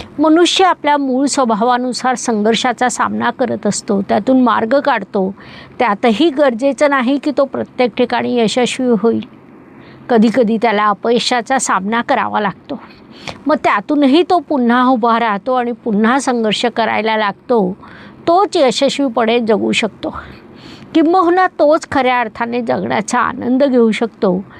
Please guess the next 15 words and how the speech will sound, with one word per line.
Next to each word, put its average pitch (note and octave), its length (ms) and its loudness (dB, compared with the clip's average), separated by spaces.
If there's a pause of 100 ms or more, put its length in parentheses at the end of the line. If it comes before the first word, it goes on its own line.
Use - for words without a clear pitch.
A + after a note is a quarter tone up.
(320)
अनेकांचा B3+ 640 2
विश्वास A#3 560 -2
बसत A3+ 380 -2
नाही A3 520 0 (460)
की E4 160 4
यशस्वी D4+ 640 2
जीवनाचं A#3+ 540 -2 (120)
खरं A3+ 320 2
रहस्य G#3+ 600 2 (500)
हे D4 140 2
छोट्या C#4+ 360 0
छोट्या D#4 240 2
गोष्टीत C4+ 400 0
दडलेलं G#3+ 520 0
असतं. - 260 -6